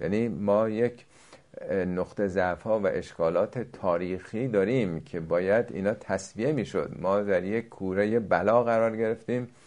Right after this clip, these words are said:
و از ماست که بر ماست، یعنی خودمون مسئولیم،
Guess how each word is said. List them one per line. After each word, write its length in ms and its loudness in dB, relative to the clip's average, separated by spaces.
و 160 0
از 260 2
ماست 400 0
که 100 0
بر 240 2
ماست، 500 2
یعنی 200 -4
خودمون 580 2
مسئولیم، 840 -2